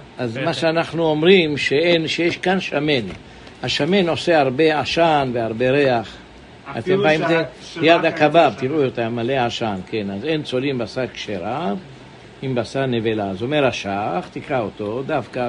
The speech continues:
Speaker 1: תקרא אותו.
Speaker 2: דווקא כשאחד מהם שמן, אפילו הכשרה.
Speaker 1: לא משנה.
Speaker 2: דאזיל ההיתר, מפתם לאיסור בריכה. והדר אזיל האיסור ואוסר להיתר. ואף על גב דקאמר לן בכל דכתי דאין הנאסר יכול ללך ולאסור במקום שאין האיסור בעצמו יכול
Speaker 1: כן,
Speaker 2: ללך
Speaker 1: אתה רוצה
Speaker 2: שם.
Speaker 1: לומר שהוא שועה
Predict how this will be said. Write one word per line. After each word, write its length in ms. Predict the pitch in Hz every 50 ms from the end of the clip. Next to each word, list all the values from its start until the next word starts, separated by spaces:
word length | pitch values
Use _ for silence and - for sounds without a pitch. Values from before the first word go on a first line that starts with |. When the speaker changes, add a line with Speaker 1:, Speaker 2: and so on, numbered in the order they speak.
| 120 - -
Speaker 1:
תקרא 180 | - 196 190
אותו. 100 | 185 -
Speaker 2:
דווקא 340 | - 165 151 151 147 139 147
כשאחד 680 | 139 - - 147 143 143 143 143 139 135 - 143 139
מהם 260 | 143 139 139 139 139
שמן, 380 | 135 - 139 143 156 147 127 120
אפילו 300 | 123 131 131 143 139 139 135 131 - 139
הכשרה. 500 | 135 131 - - - 135 135 147 147 226
Speaker 1:
לא 80 | 233
משנה. 320 | 214 185 - 143 127 113 107 104 107 107 - - - - -
Speaker 2:
דאזיל 320 | - 143 143 143 170 180
ההיתר, 360 | 170 147 139 135 135 151 160 170
מפתם 500 | 156 131 - - 135 123 - 165 170 180
לאיסור 360 | 170 131 139 135 - 170 160
בריכה. 300 | 151 135 127 120 - 135 123 117 - - - - - - - - - -
והדר 640 | 147 135 147 165 170 160 156 151 151 147 151 151 143
אזיל 380 | 117 143 151 156 147 151 147 135
האיסור 520 | 131 131 92 131 135 - - - 214 208 185 165
ואוסר 380 | 143 139 135 135 131 - 151 143
להיתר. 380 | 139 131 123 123 123 - 131 120 120 - - - - - - - -
ואף 200 | - 165 170 170
על 80 | 190 160
גב 140 | 170 160 147
דקאמר 240 | 143 139 151 156 160
לן 140 | 156 147 135
בכל 240 | 131 131 - 156
דכתי 320 | 147 143 - - - 165 156
דאין 540 | 143 143 131 - - - 160 170 170 156 139
הנאסר 600 | 135 139 131 131 135 123 - 139 135 - - 165 156 147 135 127
יכול 260 | 123 - - 151 147
ללך 480 | 139 127 123 127 131 147 147 135 120 - -
ולאסור 560 | 135 131 135 - 135 135 - - 156 151 151 143
במקום 460 | 135 123 123 127 - - 151 143 139
שאין 340 | - 143 135 - 147 151 143
האיסור 440 | 139 127 - 135 - - - 151
בעצמו 380 | 143 139 139 120 127 - - 165
יכול 340 | 190 190 175 - 135 135 131
Speaker 1:
כן, 40 | 127
Speaker 2:
ללך 120 | 123 117 104
Speaker 1:
אתה 100 | - 143
רוצה 120 | 139 131 123
Speaker 2:
שם. 100 | 185 175
Speaker 1:
לומר 200 | 175 170 180 165
שהוא 220 | - - 175 165
שועה 460 | - - - 160 165 165 175 190 208